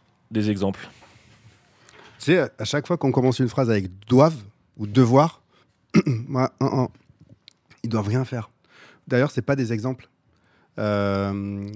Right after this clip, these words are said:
Speaker 2: c'est un footballeur, euh, un footballeur,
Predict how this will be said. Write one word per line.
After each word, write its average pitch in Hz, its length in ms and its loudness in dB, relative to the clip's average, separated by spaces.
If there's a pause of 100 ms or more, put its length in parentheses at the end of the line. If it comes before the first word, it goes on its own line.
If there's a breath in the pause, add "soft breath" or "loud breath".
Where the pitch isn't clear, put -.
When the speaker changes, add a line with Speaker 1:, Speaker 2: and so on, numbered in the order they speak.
(140)
Speaker 2:
c'est - 440 -16
un 95 140 -4
footballeur, 98 640 -2 (580)
euh, 90 960 -6 (180)
un 92 80 -6
footballeur, 104 680 0